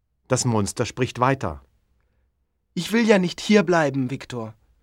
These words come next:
Speaker 2: Mit ihr kann ich nach Südamerika fahren. Da können wir unter den Bäumen schlafen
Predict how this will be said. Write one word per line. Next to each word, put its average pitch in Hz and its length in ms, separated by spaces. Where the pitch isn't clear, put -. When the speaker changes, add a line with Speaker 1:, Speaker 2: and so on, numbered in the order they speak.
Speaker 2:
Mit 208 180
ihr 233 160
kann 214 180
ich 190 140
nach 185 140
Südamerika 196 800
fahren. 113 420
Da 170 100
können 196 260
wir 190 120
unter 180 200
den 160 220
Bäumen 208 340
schlafen 175 480